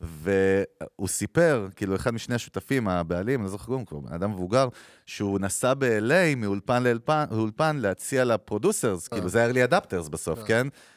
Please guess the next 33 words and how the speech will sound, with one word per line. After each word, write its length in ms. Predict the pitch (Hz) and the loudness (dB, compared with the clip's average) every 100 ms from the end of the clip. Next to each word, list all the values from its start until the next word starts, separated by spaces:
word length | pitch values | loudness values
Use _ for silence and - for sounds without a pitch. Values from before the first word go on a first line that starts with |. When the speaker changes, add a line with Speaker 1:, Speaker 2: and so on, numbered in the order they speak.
| _ | _
Speaker 1:
כאילו, 140 | - 117 | -6 -4
להשתמש 400 | 110 - 127 135 | -2 -2 0 0
ולנסות 500 | 143 135 117 - 135 | 0 -2 -2 -2 -2
את 40 | - | 2
ה-E 220 | 135 147 | 0 0
Q 120 | 139 | -4
שלו, 300 | - 87 90 | -4 -2 0
ואז 280 | 85 104 113 | 2 0 0
אי 120 | 123 | -4
קיו, 180 | - 131 | -4 -8
אתה 80 | 101 | -4
יודע, 120 | 120 | -2
באולפנים 300 | 98 104 107 | -2 -4 -4
זה 100 | 101 | -6
הפאקינג 380 | - - 147 135 - - - | -8 -10 -10 -10 -14 -14 -6
מכשירים 680 | 110 - 147 139 143 151 | -4 -2 0 2 2 0
ענקיים 540 | - 117 117 - 127 127 | -2 -2 -2 -2 -2 0
שעולים 420 | - 110 127 131 | 0 0 0 -2
עשרות 420 | - - 139 160 | -6 -8 -4 -2
אלפי 180 | 165 - | -2 -2
דולרים 320 | 127 104 101 | 0 2 0
לפעמים, 360 | 98 - 98 95 | -2 -4 -2 0
או 60 | 90 | -2
אלפי 260 | 85 120 | -2 -2
דולרים, 420 | 110 90 82 90 98 - - - _ - | 0 0 0 -2 -6 -12 -20 -20 _ -18
והוא 280 | 95 107 110 | -2 2 4
אמר 160 | 147 | 2
שהמשפט 480 | 156 139 113 - 156 | 0 -2 -2 0 -2
שחזר 360 | - - 123 139 | -2 -2 0 0
עצמו 180 | - | 0
מכל 300 | 120 110 147 156 | -6 -2 -2 -2
פרודוסר 540 | - 117 139 208 - | -2 0 0 0 0
היה, 220 | 117 123 | 2 4